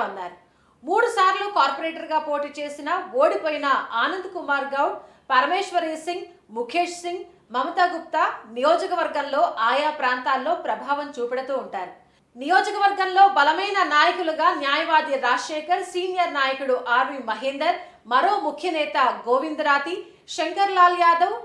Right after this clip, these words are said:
శాంతిదేవి అక్క ఉన్నారు. ఇక బీజేపీ పక్షాన ఇక్కడి నుంచి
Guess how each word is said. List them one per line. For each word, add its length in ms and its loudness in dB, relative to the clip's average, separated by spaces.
శాంతిదేవి 640 0
అక్క 140 -6
ఉన్నారు. 300 -8
ఇక 80 0
బీజేపీ 400 -2
పక్షాన 380 0
ఇక్కడి 300 -2
నుంచి 200 -6